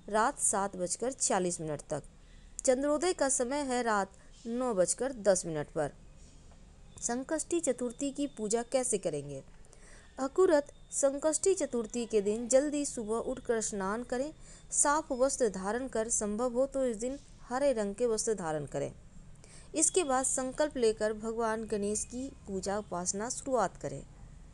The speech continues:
सबसे पहले उनको तिलक लगाएं, फिर विधिवत पूजा की सामग्री अर्पित करें। दूर्वा और लड्डू का भोग जरूर लगाएं।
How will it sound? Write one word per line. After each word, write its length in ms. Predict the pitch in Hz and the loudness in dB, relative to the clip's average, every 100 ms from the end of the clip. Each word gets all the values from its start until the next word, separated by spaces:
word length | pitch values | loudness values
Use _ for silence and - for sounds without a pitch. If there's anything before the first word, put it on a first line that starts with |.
| - - - - - - - | -18 -18 -18 -16 -18 -4 0
सबसे 260 | 285 - | 2 2
पहले 320 | 339 285 269 | 4 4 6
उनको 300 | 277 247 254 | 4 4 0
तिलक 400 | 262 - 220 220 | -2 -2 2 2
लगाएं, 380 | 247 233 240 285 - - - - - | 4 2 0 -4 -8 -16 -18 -20 -2
फिर 140 | 320 | 0
विधिवत 460 | 254 262 269 285 285 - - - - | 0 0 6 6 4 -6 -18 -12 -6
पूजा 240 | 247 269 | 2 2
की 160 | 269 269 | 4 0
सामग्री 540 | 240 214 220 208 262 | 2 0 -2 -2 -4
अर्पित 460 | - 214 - 202 - | -2 -4 -2 -2 -2
करें। 300 | 156 147 139 - - - | -4 -4 -6 -14 -18 -12
दूर्वा 440 | 180 277 311 302 294 | -2 0 4 6 4
और 220 | - 233 | 2 4
लड्डू 360 | 214 208 202 | 4 2 -4
का 180 | 220 226 | -2 -2
भोग 380 | 190 202 226 214 | -2 0 0 2
जरूर 260 | - 185 165 | 0 0 0
लगाएं। 320 | 147 147 143 | -2 -4 -6